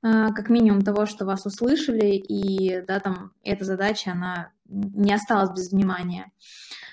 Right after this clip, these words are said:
А, хочется как раз про-, поговорить про тему, которая, наверно, у вас ос-, остро стоит в любой поддержке, а, про вот как раз вот эту золотую середину между клиентоориентированностью, когда мы тепло,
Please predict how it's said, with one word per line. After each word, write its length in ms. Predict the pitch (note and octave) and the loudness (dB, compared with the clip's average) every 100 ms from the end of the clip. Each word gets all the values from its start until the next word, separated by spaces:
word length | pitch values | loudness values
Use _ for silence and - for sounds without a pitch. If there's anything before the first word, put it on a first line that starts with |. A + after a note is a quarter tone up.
| - | -2
А, 360 | A3+ A3 A3 A3 | 4 6 6 4
хочется 320 | A3+ E4 D#4+ | 4 4 4
как 100 | A#3+ | 2
раз 140 | B3+ C#4 | 0 0
про-, 280 | A3+ A3 - | 0 0 -2
поговорить 420 | A3 A3+ C#4 D4 | -2 0 0 -2
про 460 | A#3+ A#3 A#3 A3+ G#3 | -2 0 2 2 0
тему, 320 | - C4 G4+ | -2 0 2
которая, 300 | G4 C#4 A3+ | 2 2 2
наверно, 320 | A#3+ A#3+ A#3 | 2 2 2
у 40 | B3 | 2
вас 160 | B3 | 0
ос-, 200 | A#3 - _ | -2 -8 _
остро 360 | - B3 C4+ A#3 | 0 0 0 -4
стоит 340 | A3 A3 A3 | -2 0 0
в 40 | A3 | 0
любой 240 | A3 G4+ | 2 2
поддержке, 720 | F#4+ B3 B3+ A#3+ - A#3 A3+ A3+ - - - | 2 2 0 0 -4 -4 -6 -8 -20 -20 -2
а, 300 | A3+ A3 A3+ | 2 4 4
про 400 | G#3 G#3 A#3+ B3+ | 2 0 2 2
вот 180 | A3 - | 2 -2
как 160 | G3+ | -4
раз 220 | A3 A3+ A3+ | -2 0 0
вот 40 | |
эту 100 | G#3+ | -4
золотую 260 | G3+ G#3 A#3+ | -2 -2 -2
середину 800 | B3+ A3+ A3 A3+ F4+ F#4+ A#3+ G#3 | -2 -2 -2 -2 -2 0 0 0
между 1040 | G#3 G#3+ A3 G#3+ G3 G3+ F#3+ F#3+ F#3+ F#3 - | 2 2 0 -2 -6 -4 -2 -2 -2 -4 -6
клиентоориентированностью, 1300 | - G#3 A3 G#3 G3 G#3 F4 A#4 F#4+ D4 C#4 C4+ B3+ | 0 4 4 2 -2 0 2 4 2 -2 -4 -6 -4
когда 340 | G#3+ G#3+ G#3+ | -2 0 2
мы 360 | G3+ A3 G#3+ G#3 - - _ | 2 2 2 -2 -12 -20 _
тепло, 400 | G#3 - A3 A3+ | -16 -2 2 4